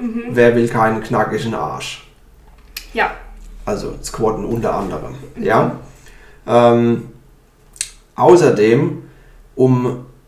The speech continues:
Speaker 2: um wirklich Muskeln aufzubauen, um, um große Muskeln wachsen zu lassen, das dauert Jahre. Krafttraining ist das, ist die langwierigste Trainingsform. Es dauert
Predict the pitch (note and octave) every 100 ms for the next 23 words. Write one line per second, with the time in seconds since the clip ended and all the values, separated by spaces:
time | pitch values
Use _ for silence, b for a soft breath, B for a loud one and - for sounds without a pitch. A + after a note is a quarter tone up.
0 | _ - C3 A#2 C3 D#3 D3+ - B2+ C3+
1 | F3 - B2 - - C#3+ C#3+ - F#2+ G#2
2 | G#2+ G#2 G#2+ G2+ G#2+ G#2+ G#2 - - D#3+
3 | E3+ D#3 C3 C#3 C#3 - B2 - B2+ -
4 | A#2 - - - C3 C3+ C3+ F3+ - B
5 | B B B _ b b b b _ _
6 | _ - - A#2 A#2+ A#2+ A#2 - - -
7 | - A2+ A#2+ C3 B2+ E3 A#3+ - - -
8 | - B2 - - A#2+ B2+ C3 B2+ - -
9 | - - C3+ - A#2 A#2 C3+ C#3 C3 B2+
10 | B2 A2+ - - - - - A2+ C#3+ -
11 | - - D3 A2 - - A#2 B2